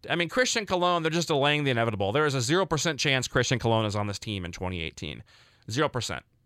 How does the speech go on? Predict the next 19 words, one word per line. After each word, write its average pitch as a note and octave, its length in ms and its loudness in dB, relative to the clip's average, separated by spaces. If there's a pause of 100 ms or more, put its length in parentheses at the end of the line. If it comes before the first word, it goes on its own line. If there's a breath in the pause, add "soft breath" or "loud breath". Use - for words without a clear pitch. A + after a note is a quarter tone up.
(520)
He's A#2 180 -4
not D#3+ 140 4
a D#3+ 60 2
major D3+ 260 0
league C#3 240 -2
starter, A#2+ 460 0 (180 soft breath)
and A#2+ 140 -4
he's A2+ 100 -2
not C3+ 140 2
a C3 40 0
major B2+ 220 2
league A#2 160 4
utility G2+ 380 4
guy. E2+ 180 -2
He's G2+ 120 -2
a A2+ 40 -2
four D3 300 0
A B2+ 80 0
player. D2 380 -8